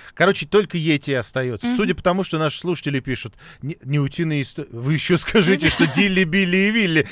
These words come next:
Speaker 1: не родные племянники Скруджа.
Speaker 2: Э, да, вы ещё скажите, что «Хоббитов и эльфов» нет. «Не врите в прямом эфире», — пишет Роман, да.
Speaker 1: Не, ну мы и поэтому и не говорим.
Speaker 2: <laughs>
Speaker 1: Это,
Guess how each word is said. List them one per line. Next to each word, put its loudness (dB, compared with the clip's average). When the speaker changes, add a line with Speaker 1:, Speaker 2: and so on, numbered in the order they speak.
Speaker 1:
не 4
родные 6
племянники 2
Скруджа. 0
Speaker 2:
Э, 2
да, 4
вы -4
ещё -2
скажите, 0
что -2
«Хоббитов -4
и -2
эльфов» -2
нет. 0
«Не 2
врите -2
в -10
прямом 0
эфире», — -2
пишет -8
Роман, -6
да. -8
Speaker 1:
Не, 0
ну 0
мы 2
и 2
поэтому 4
и 2
не 0
говорим. 4
Speaker 2:
<laughs> -4
Speaker 1:
Это, 2